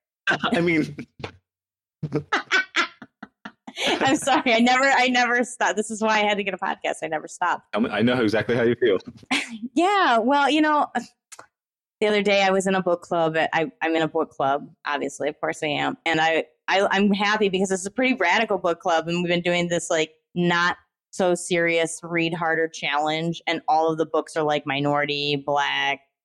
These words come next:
Speaker 2: Asian, other voice, you know, original voices. I'm like, "Yes, this is what I'm here for." If I have to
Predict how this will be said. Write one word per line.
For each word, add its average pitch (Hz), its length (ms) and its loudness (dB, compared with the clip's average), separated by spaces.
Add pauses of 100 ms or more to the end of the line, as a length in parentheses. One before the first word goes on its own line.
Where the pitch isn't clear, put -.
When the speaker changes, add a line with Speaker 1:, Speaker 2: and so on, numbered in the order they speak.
(280)
Speaker 2:
Asian, 143 720 0 (120)
other 151 260 0
voice, 143 380 0
you 156 120 0
know, 147 360 -2
original 160 420 0
voices. 147 400 -2
I'm 143 60 -4
like, 143 200 0
"Yes, 143 280 -2
this - 140 -20
is - 60 -20
what 160 140 -2
I'm 156 160 0
here 151 160 0
for." 135 280 -2 (300)
If - 120 -4
I 170 80 2
have 165 300 0
to 170 360 4